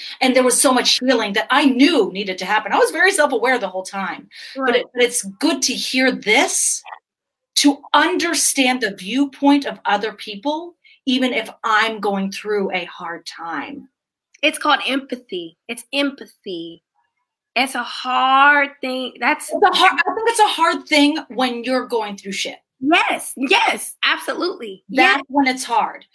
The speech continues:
Speaker 1: It's
Speaker 2: Yes.
Speaker 1: like, it's like, and, and it's when you're going through shit and you're not, it, yeah, yeah.
Speaker 2: That
Speaker 1: Yeah.
Speaker 2: it's, it's close to impossible. It's, but you see, <laughs> it's not, it's not easy. This is,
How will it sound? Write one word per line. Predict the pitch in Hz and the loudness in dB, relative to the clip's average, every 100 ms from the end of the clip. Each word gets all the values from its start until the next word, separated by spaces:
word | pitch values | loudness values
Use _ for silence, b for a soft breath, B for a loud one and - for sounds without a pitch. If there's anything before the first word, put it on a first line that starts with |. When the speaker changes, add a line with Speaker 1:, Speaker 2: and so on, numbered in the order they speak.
| b | b
Speaker 1:
It's | 277 330 | -2 2
Speaker 2:
Yes. | 359 | 2
Speaker 1:
like, | 247 | 0
it's | 277 285 - | -2 -2 0
like, | 269 262 294 | 0 0 0
and, | 285 277 | 2 2
and | 277 | 2
it's | 269 269 | 0 0
when | 269 277 | 0 0
you're | 320 285 | 0 -2
going | 302 294 | -2 -2
through | 277 269 | -4 -8
shit | 254 285 254 | -4 -2 -2
and | 247 240 | -4 -4
you're | 240 | 0
not, | 262 277 _ _ _ _ _ | 0 0 _ _ _ _ _
it, | 254 254 | -2 -2
yeah, | 208 247 220 - - _ | 0 4 4 2 -8 _
yeah. | - - 233 202 - - _ _ _ - | -16 0 4 4 0 -14 _ _ _ -2
Speaker 2:
That | 294 | 0
Speaker 1:
Yeah. | 254 | 2
Speaker 2:
it's, | 339 - - | -2 -2 -2
it's | 311 302 _ | -2 -4 _
close | - 320 330 - | 0 2 2 -2
to | 320 | -2
impossible. | 311 277 240 262 226 185 _ _ | -2 0 -2 -2 -8 -12 _ _
It's, | 277 285 - _ B B B | -4 -4 -16 _ B B B
but | 262 269 247 | 0 0 0
you | 262 285 220 | -6 -8 -10
see, | 214 - _ _ - | -10 -10 _ _ -4
<laughs> | - - 359 202 185 _ b b b _ _ _ _ _ _ _ _ _ _ _ _ | -2 0 0 0 -2 _ b b b _ _ _ _ _ _ _ _ _ _ _ _
it's | 311 311 | -2 0
not, | 294 247 226 | 2 2 0
it's | 226 | -4
not | 226 233 277 | -2 -2 -2
easy. | 190 - 208 214 | -6 -8 -10 -10
This | 220 | -10
is, | 240 214 | -10 -12